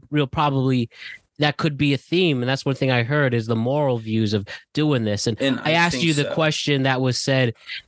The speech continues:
Speaker 1: in a, in, um, C B S This Morning that ga-, I guess the question that gave Nolan the idea, what happens when you, God, I can't even forget the quote. It's a, what happens when you show humanity, sorry,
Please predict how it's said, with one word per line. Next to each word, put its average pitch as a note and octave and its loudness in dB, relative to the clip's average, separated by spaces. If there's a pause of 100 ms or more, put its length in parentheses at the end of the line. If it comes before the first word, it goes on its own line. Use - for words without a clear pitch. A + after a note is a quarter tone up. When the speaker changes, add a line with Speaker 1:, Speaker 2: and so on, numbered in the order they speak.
Speaker 1:
in C3 2
a, B2 4 (240)
in, B2 2
um, G#2+ 0 (600)
C D#3 -2
B D3 2
S C3+ -2
This C3 -2
Morning C3 2
that A#2 2 (520)
ga-, D3+ 0
I D3+ 4
guess D3+ 2
the - -4
question F#3 0
that C#3+ 0
gave D3+ 2
Nolan C3+ 0
the B2 0
idea, A#2+ 2 (1160)
what F3 2
happens F#3 0
when C3+ 0
you, C#3+ 2 (600)
God, D3 0
I A#2+ -4
can't E3+ 0
even D3+ 6
forget C3+ 0
the - -2
quote. - -4
It's C#3 0
a, C3+ 2 (260)
what G3 2
happens G3 0 (320)
when C#3+ 2
you C#3+ 2
show D#3 2
humanity, C#3 2 (460)
sorry, G#2+ 0